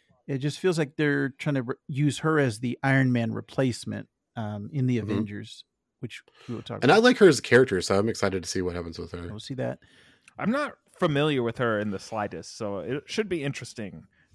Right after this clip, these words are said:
Speaker 3: to see what that one ends up being.
Speaker 1: Then in November
Speaker 3: Probably my least anticipated, I would say.
Speaker 1: Yeah, I've got some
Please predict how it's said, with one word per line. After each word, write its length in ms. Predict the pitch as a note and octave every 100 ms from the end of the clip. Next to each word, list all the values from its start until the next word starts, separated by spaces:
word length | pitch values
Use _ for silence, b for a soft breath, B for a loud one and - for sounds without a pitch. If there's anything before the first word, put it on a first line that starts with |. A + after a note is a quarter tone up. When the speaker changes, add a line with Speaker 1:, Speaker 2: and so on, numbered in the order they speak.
| -
Speaker 3:
to 80 |
see 380 | B2+ - A#2+ F#2
what 240 | F2 G2 -
that 140 | F2
one 180 | E2+ F#2
ends 240 | F2+ F2
up 100 | F#2
being. 360 | D#2 C#2+ C2 A#2 _ _ _ _
Speaker 1:
Then 220 | D3 D3
in 260 | D3+ C3+ C#3 -
November 680 | C#3 C3 B2+ A#3+ C4 D#3+ G#3+
Speaker 3:
Probably 260 | A3 C4
my 200 | A3+ F3
least 300 | D3+ D3+ C3
anticipated, 680 | B2+ A2+ A2+ A2 G#2+ F#2+ E2+
I 100 | F#2
would 160 | F2+ -
say. 180 | - - _ _ -
Speaker 1:
Yeah, 240 | D#3+ C3+
I've 100 | D3 G#3+
got 160 | D#4+
some 300 | - A#3+ F#3